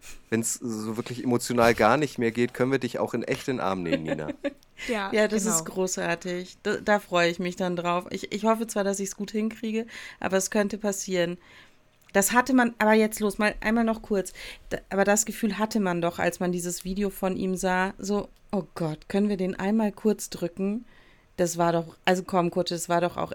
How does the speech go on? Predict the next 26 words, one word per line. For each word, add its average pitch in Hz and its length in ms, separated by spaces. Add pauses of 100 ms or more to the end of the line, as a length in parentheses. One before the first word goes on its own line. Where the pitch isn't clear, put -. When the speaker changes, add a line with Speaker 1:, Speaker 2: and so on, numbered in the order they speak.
(200)
Speaker 3:
emotional 160 560
für 151 280 (200)
gestandene 147 600
Männer. 151 120
Speaker 1:
Absolut, 160 560
absolut. 131 560
Also 117 240
ich 120 180
fand, 151 600
ähm, 131 280
also 123 300
von 147 240
Tom 160 240
Brady 160 420
Social 156 440
Media 151 380
mäßig 139 400
ist 123 160
man 123 120
ja 113 160
oft 113 240
so 104 240
Hochglanz 80 1000
gewöhnt, 76 600 (180)
vorproduziert. 92 1500
D-, - 60